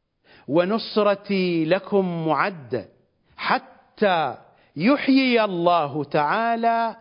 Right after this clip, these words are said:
دينه بكم، ويردكم في أيامه، ويظهركم لعدله، ويمكنكم في أرضه، فمعكم، معكم،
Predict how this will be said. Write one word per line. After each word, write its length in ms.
دينه 920
بكم، 380
ويردكم 1300
في 280
أيامه، 680
ويظهركم 1400
لعدله، 760
ويمكنكم 1400
في 340
أرضه، 460
فمعكم، 880
معكم، 720